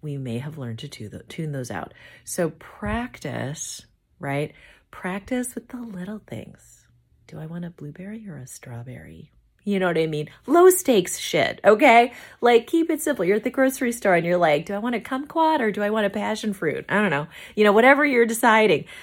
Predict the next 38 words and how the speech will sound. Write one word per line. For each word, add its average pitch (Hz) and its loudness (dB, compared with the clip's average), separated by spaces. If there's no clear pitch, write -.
like, 196 6
play 220 0
with 202 0
that. 135 -2
I 294 -4
do 311 2
this. 208 -6
I 392 0
do 392 6
this 240 0
even 262 -2
when 254 -2
I'm, 208 -4
like, 180 -4
like, 190 4
touching 180 -6
and 165 -6
feeling 165 -4
all 151 -6
the 156 -6
produce, 147 -6
'cause 151 -12
I 143 -6
love 131 -6
to - -14
do 135 -8
that. 135 -8
And - -10
I - -10
love 135 -10
to 131 -14
smell 180 -4
it. 170 2
And 151 0
of 139 -6
course, 160 -10
I'm 147 -8
like 139 -10